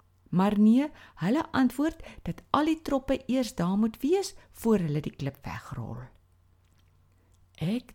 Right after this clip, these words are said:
dink Jakob het hom ietwat vererg en hy gaan na die put en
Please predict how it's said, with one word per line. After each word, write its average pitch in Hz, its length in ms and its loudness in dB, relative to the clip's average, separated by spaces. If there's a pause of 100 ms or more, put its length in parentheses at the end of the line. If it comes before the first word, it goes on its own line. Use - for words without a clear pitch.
dink 214 300 2 (400)
Jakob 156 880 -2
het 170 320 0
hom 214 380 6 (100)
ietwat 247 520 2
vererg 240 680 2 (680)
en 202 160 4
hy 190 240 4
gaan 302 320 0
na 311 100 0
die 311 140 0
put - 320 0 (320)
en 143 240 0